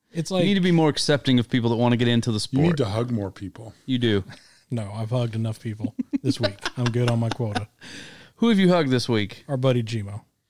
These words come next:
Speaker 2: That's
Speaker 3: That was
Speaker 2: one.
Speaker 3: last week.
Speaker 2: That
Speaker 1: It
Speaker 2: was
Speaker 1: was
Speaker 2: last week.
Speaker 1: What was it? Was that Saturday?
Speaker 2: It was Saturday.
Speaker 1: Oh, well,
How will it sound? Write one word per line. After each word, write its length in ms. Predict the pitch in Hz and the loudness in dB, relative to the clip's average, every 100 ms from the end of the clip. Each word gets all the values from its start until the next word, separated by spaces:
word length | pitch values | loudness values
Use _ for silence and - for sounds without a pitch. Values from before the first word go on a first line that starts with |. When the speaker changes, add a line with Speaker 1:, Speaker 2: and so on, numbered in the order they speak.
| _ - - | _ -20 -8
Speaker 2:
That's 120 | 131 | -2
Speaker 3:
That 60 | 127 | 2
was 80 | |
Speaker 2:
one. 160 | 127 107 | 4 4
Speaker 3:
last 220 | 113 - | 0 -4
week. 380 | 110 98 - - _ _ _ _ _ _ _ - | -8 -10 -12 -20 _ _ _ _ _ _ _ -6
Speaker 2:
That 60 | - | 2
Speaker 1:
It 20 | |
Speaker 2:
was 80 | 147 | 2
Speaker 1:
was 160 | 151 | 4
Speaker 2:
last 260 | 127 110 110 | 2 2 0
week. 320 | 110 101 - _ _ | -2 -4 -8 _ _
Speaker 1:
What 100 | 190 | -6
was 180 | 196 202 | -2 0
it? 140 | 165 | -2
Was 120 | 120 131 | -2 -4
that 80 | |
Saturday? 340 | 147 160 165 175 | -4 -2 -2 -2
Speaker 2:
It 40 | |
was 100 | 123 | -2
Saturday. 500 | - 127 135 120 110 110 | 0 2 2 2 2 0
Speaker 1:
Oh, 160 | 117 - - | -6 -8 -6
well, 220 | 202 - | -4 -4